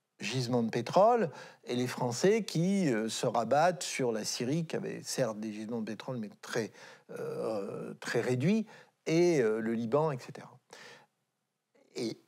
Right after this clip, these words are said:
dans la sphère politique française, pendant plusieurs dizaines d'années,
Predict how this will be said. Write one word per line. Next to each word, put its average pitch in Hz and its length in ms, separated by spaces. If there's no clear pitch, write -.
dans 147 440
la 190 140
sphère 156 240
politique 123 380
française, 202 500
pendant 123 240
plusieurs 147 340
dizaines 127 360
d'années, 151 480